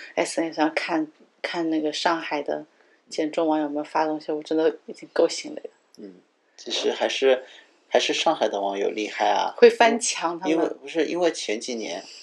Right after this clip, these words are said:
Speaker 2: 但凡说点
Speaker 1: 哦。
Speaker 2: 自己身边发生不好的事，
Speaker 1: 嗯。
Speaker 2: 就说给境外势力递刀子。
Speaker 1: 哦，是，是，是。
Speaker 2: 上海，你看，等于是上海网民不介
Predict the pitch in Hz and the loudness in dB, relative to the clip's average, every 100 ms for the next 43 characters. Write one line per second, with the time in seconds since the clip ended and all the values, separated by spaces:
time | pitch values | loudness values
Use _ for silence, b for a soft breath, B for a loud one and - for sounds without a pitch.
0 | - 160 147 113 113 - 135 120 107 104 | 2 4 4 0 -6 -2 0 0 0 6
1 | 202 180 - - - 120 113 127 127 127 | 8 8 2 -6 -6 -4 -6 -6 -6 -4
2 | 131 139 185 165 151 - - 113 113 113 | -4 -4 0 0 0 -4 -8 -8 -10 -4
3 | 117 110 - - - 123 113 107 - 110 | -4 -2 -6 -8 -8 -4 -2 -2 -4 -6
4 | 110 - 113 - 107 110 107 104 80 - | -8 -8 -4 4 4 4 2 0 -2 -6
5 | - - _ _ - 392 381 - 104 - | -10 -14 _ _ -4 -2 0 2 2 0
6 | - _ _ - - - - - 107 107 | -8 _ _ -16 -12 -8 -6 -6 -6 -4
7 | 143 - 160 - 110 104 95 95 - 107 | -4 -2 -2 0 2 2 0 -4 -16 -18
8 | _ b _ _ - 113 - | _ b _ _ -6 -6 0